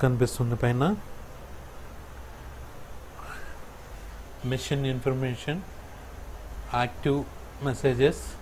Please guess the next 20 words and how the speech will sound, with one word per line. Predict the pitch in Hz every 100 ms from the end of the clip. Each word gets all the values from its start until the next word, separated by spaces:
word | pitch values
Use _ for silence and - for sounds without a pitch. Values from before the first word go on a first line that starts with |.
| - - -
సప్లైస్, | 117 - 131 120 151 190 - - - - - - - - - 127
బిల్లింగ్ | 135 139 131
ఇన్ఫర్మేషన్, | 120 127 123 117 139 196 - - - - - - - -
టూల్స్. | 143 131 - 107 - - - - - - - - - - - - -
ఇది | 131 156 196 156
మనం | 135 151 196 139
ఐపీ | 139 160
అడ్రస్ | 143 139 131 -
చేంజ్ | 135 131 135
చేయాలంటే | 131 120 113 131 208
పైన | - 127 147 123
గెస్ట్ | 131 - 143
అకౌంట్ | 143 127 110
కనిపిస్తుంది | 120 117 117 - 120 113
కదా, | 131 208 - - - - - - 117
ఆ | 107
గెస్ట్ | 123 - 147
అకౌంట్ని | - 135 123 113 127 196 - - - - - - - - - - - - 131
లాగౌట్ | 127 135 131 -
చేసి | 127 -